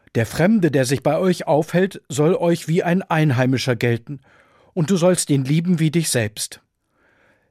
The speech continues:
Dies spricht Gott eigentlich zum Volk Israel vor mehr als zweitausendfünfhundert Jahren. Denn das Volk Israel hat selbst als Fremde in Ägypten gelebt.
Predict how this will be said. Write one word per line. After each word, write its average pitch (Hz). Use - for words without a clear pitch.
Dies 190
spricht -
Gott -
eigentlich 165
zum 208
Volk 170
Israel 156
vor 143
mehr 143
als 175
zweitausendfünfhundert 156
Jahren. 110
Denn 135
das 131
Volk 151
Israel 156
hat 151
selbst -
als 113
Fremde 151
in 147
Ägypten 139
gelebt. 104